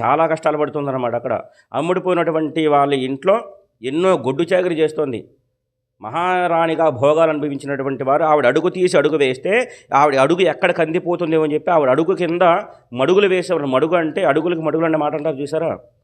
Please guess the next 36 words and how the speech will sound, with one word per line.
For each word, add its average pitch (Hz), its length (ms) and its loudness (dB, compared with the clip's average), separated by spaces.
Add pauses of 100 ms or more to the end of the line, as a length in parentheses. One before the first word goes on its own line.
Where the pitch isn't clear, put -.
(260)
మడుగు 151 320 -2
అంటే 185 180 0
వస్త్రం 165 380 -2
అన్నమాట. 127 380 -2 (340)
మడుగు. 156 600 -2 (600)
ఆవిడ 147 240 0
అడుగులు 170 280 0
ఎక్కడ 175 260 0
కందిపోతాయేమో 165 880 0
అని 147 100 -4
చెప్పి 190 560 0 (220)
అడుగులకి 185 460 2
మడుగులు 175 360 0
వచ్చేవారు 175 360 2
మహానుభావులు. 160 640 2
ఎంతో 165 680 0 (400)
స్త్రీలు 175 280 -6
ఉన్నా 160 140 -4
సరే 165 200 -6
ఇవాళ 151 220 2
రోజున 156 340 -2
ఆ 156 80 -2 (100)
చంద్రమతి 160 420 -2
దేవి 139 500 0 (300)
తినడానికి 180 520 0
తిండి 175 260 -2
కూడా 175 200 2
లేక 160 180 -2
ఎంతో 160 340 -2
అవస్థ 165 220 -2
పడుతుందన్నమాట. 143 440 -4
గొడ్డు 123 380 -4
చాకరీ 190 400 0
చేసింది 160 220 -2
ఆ - 20 2
ఇంట్లో. 135 360 -4